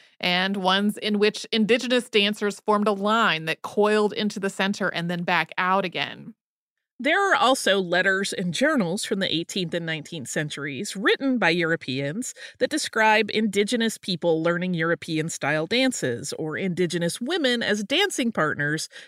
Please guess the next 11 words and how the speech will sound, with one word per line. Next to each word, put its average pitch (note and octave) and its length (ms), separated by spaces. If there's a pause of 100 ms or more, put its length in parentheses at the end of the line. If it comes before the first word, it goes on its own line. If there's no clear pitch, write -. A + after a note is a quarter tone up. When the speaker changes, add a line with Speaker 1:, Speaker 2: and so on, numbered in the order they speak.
Speaker 2:
at F#3 100
places - 380
like F#3 200
army A3+ 340
forts D#3 400
during E3 260
the F3 80
United E3 420
States C#3 320
westward C3+ 400
expansion. E3 840